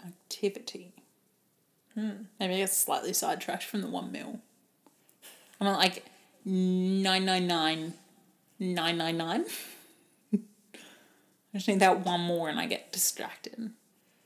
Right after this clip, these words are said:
Speaker 1: Um, self-development.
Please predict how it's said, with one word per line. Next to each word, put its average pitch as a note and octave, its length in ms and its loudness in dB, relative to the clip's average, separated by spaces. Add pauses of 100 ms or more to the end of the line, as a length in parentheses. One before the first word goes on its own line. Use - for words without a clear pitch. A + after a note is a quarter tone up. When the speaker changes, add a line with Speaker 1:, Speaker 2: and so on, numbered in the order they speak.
(1800)
Speaker 1:
Um, F#3+ 800 2 (1600)
self-development. - 1400 -4